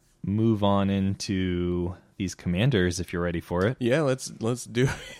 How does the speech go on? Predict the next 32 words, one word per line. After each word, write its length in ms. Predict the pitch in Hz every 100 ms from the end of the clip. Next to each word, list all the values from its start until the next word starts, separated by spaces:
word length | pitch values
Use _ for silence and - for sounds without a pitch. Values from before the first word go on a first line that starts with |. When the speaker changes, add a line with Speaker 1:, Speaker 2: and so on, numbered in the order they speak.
| -
Speaker 2:
it. 120 | - -
<laughs> 40 | - - -
Speaker 1:
Okay, 360 | 117 - 92 85
we're 180 | - 104
gonna 200 | 113 107
start 500 | 98 - - 117 113
with 140 | 120 107
a 40 |
splashy 500 | - - 104 104 101
one. 240 | 87 87 82
Speaker 2:
Yeah, 120 | 120
coming 260 | - 127 127
Speaker 1:
Uh, 40 |
Speaker 2:
out 80 | 113
the 60 |
gate 240 | 113 117 104
strong. 520 | - 117 113 110 107 -
Speaker 1:
Yeah. 360 | 104 104 92 85 - - - _
Urza, 640 | 110 120 120 117 117 123 -
Lord 440 | 107 98 104 110 104
High 360 | 98 98 104
Artificer, 800 | - 95 92 - 82 85 80 101 - _ - - _ _ -
two 360 | - 113 123
blue 280 | 117 110 107
blue 440 | 95 101 117 135 -
for 280 | - 98 78
a 140 | 92
one 380 | 87 87 101 110
four 520 | - 95 95 101 107
legendary 580 | 95 92 95 92 92 95
human 320 | - 98 101
artificer. 720 | 78 90 85 90 - 92 123